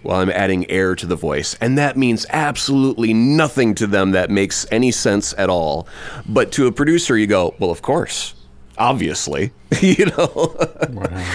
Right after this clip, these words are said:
Speaker 1: We use a very esoteric language, and it's kinda hard to get into that groove. They have to teach you what to listen for, and then
Speaker 2: Mm-hmm.
Speaker 1: you have to be able to identify it with your own ears and then go, "Oh, I get it."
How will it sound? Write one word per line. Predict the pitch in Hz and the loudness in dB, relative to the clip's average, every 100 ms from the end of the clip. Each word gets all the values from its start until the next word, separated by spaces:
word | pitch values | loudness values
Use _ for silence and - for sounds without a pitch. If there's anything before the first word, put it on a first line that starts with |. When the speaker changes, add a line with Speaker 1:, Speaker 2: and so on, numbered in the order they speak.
| - 156 | -4 0
Speaker 1:
We | 147 | 2
use | 170 151 | 4 4
a | |
very | 143 151 135 | 4 2 2
esoteric | 135 139 - 123 107 113 | 0 0 2 2 2 2
language, | 104 95 87 80 - - | 2 2 0 -2 -4 -2
and | 104 | -2
it's | 92 - | -2 -2
kinda | 120 113 101 | 0 2 2
hard | 101 95 | 2 0
to | |
get | 92 98 | 0 2
into | 98 95 | 2 2
that | 85 90 | 0 -2
groove. | 101 95 92 | 0 0 0
They | 110 | 2
have | 113 | 0
to | 101 | 0
teach | - 170 - | -4 -2 2
you | 143 | 2
what | 131 | 2
to | 117 | 0
listen | 101 - 139 | 0 0 0
for, | - 143 165 - - - - - | 2 0 0 -6 -18 -20 -20 -8
and | 135 | -2
then | 127 131 | 2 4
Speaker 2:
Mm-hmm. | |
Speaker 1:
you | 131 | 4
have | 117 | 2
to | 117 | 2
be | 127 | 2
able | 113 | 4
to | 110 | 2
identify | 101 113 120 117 | 4 2 2 2
it | 104 | 2
with | 98 95 | 2 2
your | 107 | 2
own | 104 | 2
ears | 101 101 92 - | 2 2 0 0
and | 104 110 | 0 2
then | 98 | 2
go, | 95 | 2
"Oh, | 110 113 117 123 123 120 101 | 2 2 2 2 2 2 0
I | 95 | 0
get | 95 104 | 0 0
it." | 82 | -2